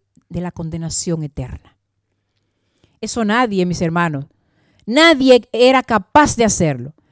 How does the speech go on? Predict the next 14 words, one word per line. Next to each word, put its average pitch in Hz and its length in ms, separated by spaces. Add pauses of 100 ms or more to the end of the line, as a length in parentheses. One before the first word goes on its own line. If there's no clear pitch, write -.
(160)
No 277 140
se 277 140
puede 247 260
comprar 226 420
con 220 160
dinero. 170 400
Pueden 226 280
estar 208 260
los 196 320
millonarios 196 800
mayores 196 640
del 180 180
mundo 196 320
entero 170 600